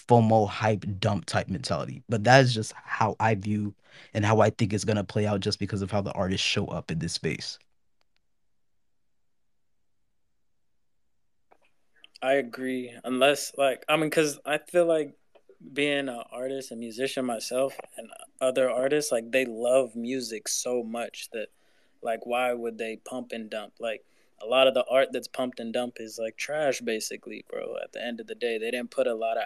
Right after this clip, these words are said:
Speaker 2: hours into it. They got somebody off of Fiverr and got people fomo. Like, there might be a bad actor or two, but, like, we're gonna see it, and we're just gonna be like, Okay, bro, like, <laughs> "What are you doing?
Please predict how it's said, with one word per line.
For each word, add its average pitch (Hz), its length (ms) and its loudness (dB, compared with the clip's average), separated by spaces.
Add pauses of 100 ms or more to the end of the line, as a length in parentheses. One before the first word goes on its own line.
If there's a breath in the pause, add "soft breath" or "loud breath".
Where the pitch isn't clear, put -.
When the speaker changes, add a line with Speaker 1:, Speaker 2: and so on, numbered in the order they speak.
Speaker 2:
hours 117 480 0
into 120 440 -6
it. 110 180 -8
They 113 100 -10
got 113 220 -4
somebody 117 420 0
off 117 240 0
of 123 100 -14
Fiverr 117 800 -2
and 107 100 -20 (600 soft breath)
got 127 240 4
people 120 320 -4
fomo. 113 640 0
Like, 113 240 -8 (380 soft breath)
there 147 100 -2
might 156 280 2
be 151 160 4
a 135 80 6
bad 127 320 6
actor 139 560 -2
or 135 40 0
two, 170 360 -4
but, 120 280 -6
like, 117 440 -6 (360)
we're 139 140 -2
gonna 131 200 2
see 131 400 -2
it, 104 100 -10
and 104 60 -18
we're 110 80 -14
just 113 220 -12
gonna 113 180 -10
be 110 180 -10
like, 104 400 -10
Okay, 107 360 -8
bro, 101 420 -10
like, 104 360 -10 (340)
<laughs> - 20 -6
"What 131 140 4
are 196 60 10
you 139 140 2
doing? 123 520 -4